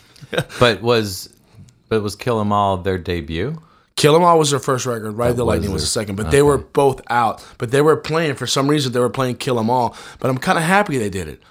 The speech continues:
Speaker 1: because
Speaker 2: Yeah.
Speaker 1: I got to listen to Metallica in order. Like,
Speaker 2: Yeah.
Speaker 1: the next record I heard was Ride the Lightning. Then I heard, then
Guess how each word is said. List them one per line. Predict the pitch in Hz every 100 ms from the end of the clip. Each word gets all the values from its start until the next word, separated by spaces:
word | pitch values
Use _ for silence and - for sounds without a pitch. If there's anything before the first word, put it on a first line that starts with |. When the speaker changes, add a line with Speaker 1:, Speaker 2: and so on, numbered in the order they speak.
| _ _ _ _
Speaker 1:
because | - 90 123 73
Speaker 2:
Yeah. | 135
Speaker 1:
I | 135
got | 143 143
to | 139
listen | 139 - 127
to | 120
Metallica | 131 123 127 120 107
in | 127 117 107 -
order. | 127 95 73 _ _ _ _ _ _ _ _ _ _ _ -
Like, | 82
Speaker 2:
Yeah. | 76
Speaker 1:
the |
next | 123 131 131
record | 160 151
I | 156
heard | 147 175 180
was | 127 120
Ride | 123 131
the | 131
Lightning. | 139 127 104
Then | 101 113
I |
heard, | 117 135 131
then | 123 120 117 117